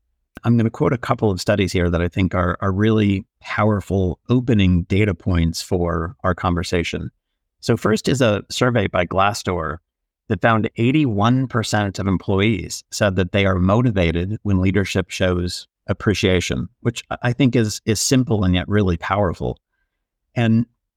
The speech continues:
gratitude, we know, also drives performance. There is a,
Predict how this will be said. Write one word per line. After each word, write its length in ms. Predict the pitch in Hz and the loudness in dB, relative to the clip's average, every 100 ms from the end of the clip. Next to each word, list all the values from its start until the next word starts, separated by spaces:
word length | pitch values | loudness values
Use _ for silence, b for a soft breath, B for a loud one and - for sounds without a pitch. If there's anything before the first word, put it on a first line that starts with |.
| _ _ | _ _
gratitude, 600 | - 117 151 123 120 101 | 0 0 0 0 0 2
we 100 | 101 | 2
know, 220 | 104 107 110 | 2 2 2
also 340 | 101 - 120 | 0 0 0
drives 480 | 101 90 95 104 104 | 0 0 0 -2 -4
performance. 680 | 101 95 135 151 82 - - | -8 -2 0 2 -2 -8 -6
There 180 | 95 | -4
is 100 | 92 | -2
a, 180 | 90 87 | -2 -2